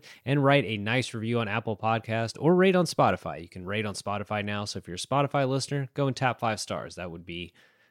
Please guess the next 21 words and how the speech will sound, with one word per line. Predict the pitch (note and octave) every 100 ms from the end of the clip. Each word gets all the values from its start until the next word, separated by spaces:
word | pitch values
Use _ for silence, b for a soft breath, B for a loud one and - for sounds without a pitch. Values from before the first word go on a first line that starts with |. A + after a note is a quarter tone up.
| _
that | D3
would | D#3
be | D3+
great. | D3+ D#3+ A#2 - b b b -
Uh, | A#2+ A#2+
today's | A#2 C#3+ D#3 E3 C#3
episode, | C3+ C#3 C#3 - C#3+ C#3 -
returning | A#2 A2 - D3+ D#3 C#3+
guests | A#2 A#2+ A2
Jeff | - - A2+ A#2+ -
and | G2+ F#2+
Emmett | A2+ B2 A2 -
Pearlman. | B2 B2 B2 A#2
Jeff | G#2+ A#2+
is | A#2 G2+
a |
New | G2 G#2
York | A2+ G#2
Times | - A2+ G#2
best-selling | F2+ G2+ F#2+ - G2 F#2+
author. | E2 G#2+ A2+ G2+